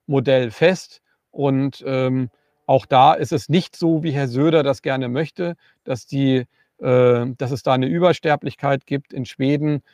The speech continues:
ist es, glaube ich, eine minimale Übersterblichkeit als, äh, das Jahr davor. Aber, äh, im Grunde genommen kann man sagen, äh, dass die Folgeschäden, die da passiert sind,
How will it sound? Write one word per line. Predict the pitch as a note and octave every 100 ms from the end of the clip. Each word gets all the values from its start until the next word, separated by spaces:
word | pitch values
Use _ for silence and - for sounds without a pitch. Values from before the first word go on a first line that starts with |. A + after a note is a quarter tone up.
| _
ist | C3
es, | C#3 -
glaube | C#3 A#2+
ich, |
eine | C3+
minimale | B2+ B2+ B2 C3+ F3+ F3+
Übersterblichkeit | D#3 D3+ C3+ - C#3 - - C#3+ C3+ - A#3
als, | C3 A#2+ - B2+
äh, | C3+ C3
das | B2 B2 -
Jahr | B2+
davor. | C3 B2 - C3+ C3
Aber, | A#2+ A#2+ B2 - _ _
äh, | - B2
im | C3 B2
Grunde | C3 G3+ F3
genommen | E3+ D3+ D3+ D3 _ _
kann | C#3+
man | C3+
sagen, | A#2+ B2+ D#3 E3 E3 - _ _
äh, | - C3+ C3 C3
dass | B2+ A2 - _
die | C3 B2 A#2+
Folgeschäden, | - - G#3 C4 G#3 C#3+ A#2+ A#2 _ - - D3 C#3+ C3+ A2+
die | B2+
da | B2 A#2+
passiert | - A#2 C3 B2
sind, | - A#2